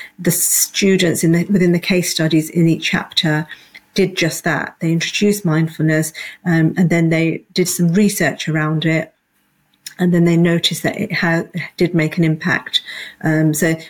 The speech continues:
positively, it has made an impact on, um, how children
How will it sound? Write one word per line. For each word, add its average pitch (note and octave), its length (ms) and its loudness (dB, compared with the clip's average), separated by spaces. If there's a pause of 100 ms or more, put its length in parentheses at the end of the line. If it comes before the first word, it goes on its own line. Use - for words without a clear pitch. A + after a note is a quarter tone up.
(120)
positively, F3+ 800 -2
it D3 100 -2
has E3 260 0
made D#3 220 2
an D3 80 0
impact - 560 -4
on, D#3 520 2
um, D#3 480 0 (100)
how E3 240 -2
children D#3+ 680 0